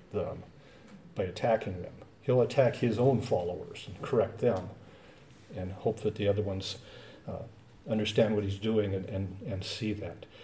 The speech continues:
Um, so basically, they belong to Jesus Christ. They don't belong to Paul.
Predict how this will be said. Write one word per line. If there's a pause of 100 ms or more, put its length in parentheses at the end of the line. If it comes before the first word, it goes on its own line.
(500)
Um, (1300)
so
basically, (180)
they
belong
to
Jesus
Christ.
They
don't
belong
to
Paul.